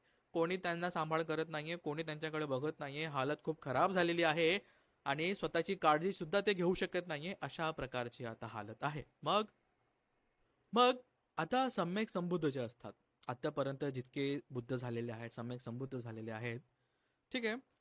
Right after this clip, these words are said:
तर त्यांचा आहे ना रोजचा एक कार्यक्रम असतो. ते सकाळी उठले आणि जेव्हा ध्यान करायला बसतील, सकाळी सकाळी त्यांचा एक, अ, दिनचर्या असते. ते सगळ्या चक्रवाळामध्ये लक्ष देतात.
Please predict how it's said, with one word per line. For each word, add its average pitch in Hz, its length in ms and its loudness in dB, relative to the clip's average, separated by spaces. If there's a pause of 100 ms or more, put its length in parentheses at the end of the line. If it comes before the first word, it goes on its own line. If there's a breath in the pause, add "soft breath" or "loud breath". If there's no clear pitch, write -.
(160)
तर 247 40 4
त्यांचा 202 380 2
आहे 247 100 4
ना 254 120 0
रोजचा 185 300 2
एक 214 120 0
कार्यक्रम 170 400 2
असतो. - 240 -10 (440)
ते 165 140 2
सकाळी 160 300 0
उठले 151 300 -4 (400)
आणि 131 80 -8
जेव्हा 139 200 4
ध्यान 131 280 -4
करायला 135 280 0
बसतील, 135 340 -6 (220)
सकाळी 240 320 2
सकाळी 226 280 0
त्यांचा 196 360 -2
एक, 196 140 0 (180)
अ, 151 120 2
दिनचर्या 147 540 -2
असते. 156 260 -6 (500)
ते 208 100 0
सगळ्या 208 400 0
चक्रवाळामध्ये 170 840 2
लक्ष 127 200 -4
देतात. 113 280 -8